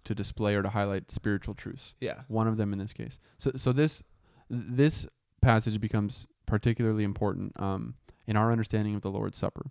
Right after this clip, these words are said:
Speaker 2: Mm-hmm.
Speaker 1: So what's going on when we take communion? Now, now the Roman Catholic view, um, w-, would, would say that, uh, you know, they believe in the doctrine of transubstantiation, so that when the priest says the, the, the words,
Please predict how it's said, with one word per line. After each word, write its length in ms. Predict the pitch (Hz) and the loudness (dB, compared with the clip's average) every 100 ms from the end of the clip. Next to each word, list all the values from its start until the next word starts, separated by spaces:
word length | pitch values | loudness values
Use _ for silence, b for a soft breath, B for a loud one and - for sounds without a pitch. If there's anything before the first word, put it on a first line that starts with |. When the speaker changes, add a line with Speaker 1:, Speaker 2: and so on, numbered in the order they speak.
| - | -12
Speaker 2:
Mm-hmm. 140 | 113 90 | -14 -6
Speaker 1:
So 120 | - | 2
what's 160 | 110 123 | 4 6
going 240 | 131 123 | 6 6
on 280 | 110 107 104 | 4 4 2
when 120 | 101 | 0
we 80 | 101 | -2
take 220 | - 101 | -2 -4
communion? 440 | - 101 110 - - B B B B | -4 -8 -8 -10 -14 B B B B
Now, 160 | 107 | 0
now 120 | 101 101 | 2 2
the 100 | 104 | 4
Roman 220 | 113 120 | 2 2
Catholic 380 | 120 113 110 104 | 0 0 -2 -4
view, 400 | 104 101 101 107 - | -2 -2 -2 -4 -6
um, 420 | 98 95 98 95 _ - - _ _ _ - | -4 -4 -6 -12 _ -20 -20 _ _ _ -14
w-, 220 | 110 107 95 | -4 -2 0
would, 340 | 104 104 101 - | 4 4 2 -2
would 220 | 110 107 | 0 0
say 320 | - 107 107 107 | 2 2 2 0
that, 240 | 107 101 - b b b b 110 | -2 -4 -8 b b b b -6
uh, 280 | 104 101 - - | -4 -4 -6 -6
you 120 | 107 | -2
know, 60 | 101 | 2
they 80 | 101 | 2
believe 200 | 110 107 | 2 2
in 40 | |
the 60 | 104 | 2
doctrine 320 | 101 107 101 | 2 0 -4
of 60 | 95 | -4
transubstantiation, 1160 | 110 104 104 101 107 98 - 113 117 - 113 | -2 0 -2 -6 -2 -2 0 2 2 0 -4
so 140 | 110 101 | -2 -2
that 120 | 95 | -2
when 120 | 98 | -4
the 60 | 98 | -2
priest 300 | - 113 - | 0 0 2
says 220 | 104 101 | 2 2
the, 140 | 101 - - | -2 -8 -6
the, 360 | 107 95 98 101 | -4 -2 -2 -2
the 80 | |
words, 480 | 98 110 117 117 - | 2 6 6 2 -4